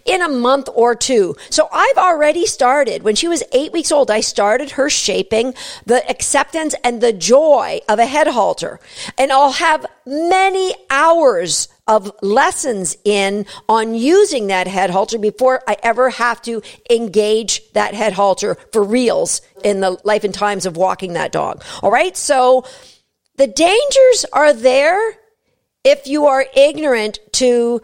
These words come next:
the temp of your dog, right? And we talked about temp on episode four here on Shape by Dog. So if you're following along in this podcast,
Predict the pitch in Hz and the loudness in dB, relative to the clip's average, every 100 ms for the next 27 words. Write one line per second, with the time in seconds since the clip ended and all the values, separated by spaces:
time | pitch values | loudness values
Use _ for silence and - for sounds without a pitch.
0 | - _ _ _ _ _ _ - 214 226 | -10 _ _ _ _ _ _ -4 -4 -2
1 | - - 285 226 - - _ _ _ _ | -6 -2 -2 -2 -6 -20 _ _ _ _
2 | - 214 214 196 220 196 196 190 165 117 | -2 0 0 0 0 2 2 0 0 -4
3 | - _ _ 185 214 196 196 190 190 180 | -12 _ _ -2 -2 -4 -6 -4 -2 -4
4 | - - 240 240 233 208 208 - 214 202 | -4 0 0 0 -2 0 -2 -4 -6 -6
5 | - _ - 185 - 208 220 - 196 175 | -10 _ -6 -6 -4 -6 -4 0 -2 -2
6 | - 190 180 175 160 175 165 160 165 165 | -6 -2 0 -2 -2 -4 -4 -4 -6 -4
7 | 165 165 - - - 190 - - - - | -4 -4 -6 -4 -2 -2 -4 -14 -18 -20
8 | _ _ _ _ 220 359 440 349 370 381 | _ _ _ _ -2 0 0 2 4 4
9 | 359 339 330 311 294 277 - 302 277 277 | 2 0 0 0 0 -2 0 0 0 0
10 | 285 269 262 - | -2 0 -2 -6